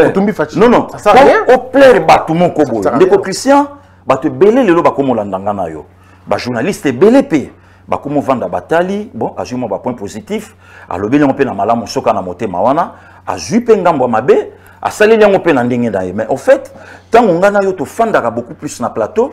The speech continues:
Speaker 2: eza club d'amis te. Eza par rapport ya ba auditeur.
Speaker 1: Ok.
Speaker 2: Ba ndeko quand même baza na mboka na ba o ba libanda,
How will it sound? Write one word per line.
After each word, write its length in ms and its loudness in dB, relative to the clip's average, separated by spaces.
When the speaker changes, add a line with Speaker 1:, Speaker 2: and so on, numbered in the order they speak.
Speaker 2:
eza 220 -2
club 220 -2
d'amis 260 -4
te. 180 -12
Eza 220 -4
par 140 -2
rapport 280 -2
ya 120 2
ba 80 -2
auditeur. 460 -6
Speaker 1:
Ok. 220 -10
Speaker 2:
Ba 100 -2
ndeko 380 0
quand 160 -2
même 180 -4
baza 220 0
na 120 0
mboka 320 2
na 120 0
ba 80 0
o 120 0
ba 140 2
libanda, 540 0